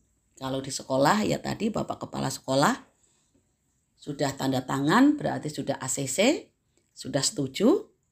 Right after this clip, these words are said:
Maka langkah berikutnya di sini, panitia mulai bergerak di sini.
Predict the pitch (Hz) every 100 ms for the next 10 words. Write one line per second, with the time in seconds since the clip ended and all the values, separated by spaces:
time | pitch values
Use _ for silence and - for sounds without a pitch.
0 | _ _ _ _ _ _ _ _ _ _
1 | _ _ _ 262 277 277 392 403 294 254
2 | 220 214 190 180 165 160 143 165 156 160
3 | 262 392 466 - _ _ _ _ _ -
4 | 160 160 131 143 311 453 - _ _ _
5 | _ _ _ _ _ _ _ _ _ -
6 | 277 294 311 294 330 302 254 208 190 165
7 | 156 233 247 - - 147 139 113